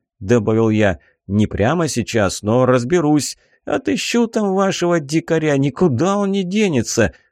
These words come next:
Ну или он меня, тут как повезет. Мне про этого товарища порассказали. Он дико невоспитанный тип и сильно не любит всех, кто не относится к его биологическому виду.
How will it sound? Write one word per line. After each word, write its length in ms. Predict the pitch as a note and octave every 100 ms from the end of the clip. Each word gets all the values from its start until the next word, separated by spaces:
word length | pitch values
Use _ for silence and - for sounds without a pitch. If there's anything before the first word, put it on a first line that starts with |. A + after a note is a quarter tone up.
| _
Ну 200 | - B2
или 200 | A2 E2+
он 300 | E2 B3 A3+
меня, 400 | G3 F3+ E3 D3 - _
тут 260 | - C#4+ -
как 220 | G3 -
повезет. 640 | - G#3 G3 G3+ F3 - _ _ _ _ -
Мне 320 | G#2 C3+ F#3+
про 180 | D#3+ E3
этого 280 | D#3 C#3+ C#3
товарища 580 | C#3+ D#3+ D3+ C3 D3
порассказали. 1200 | C3+ - C#3 C#3 - - D3+ C#3 A3 A3+ G2+ F2 -
Он 400 | - - A3+ A2
дико 320 | F2+ G#3 G#3+ B3+
невоспитанный 840 | B3 A#3+ - - A3+ A3+ A3+ G#3
тип 320 | E3+ A#3 G#3+
и 80 | C3
сильно 560 | - - B2+ F3 F#3 F3
не 160 | D3
любит 320 | C3+ E3 C#3+ -
всех, 560 | - - C3 E3+ - - -
кто 220 | - - F#3+
не 140 | E3
относится 720 | D3+ - E3+ D3+ C#3+ - C#3
к 60 | A#2+
его 240 | C#3+ D3
биологическому 1120 | A2 F#2 C3+ C#3+ E3+ F3+ B2 G#2+ - - A#3+
виду. 400 | A3+ C3+ F#2+ G#2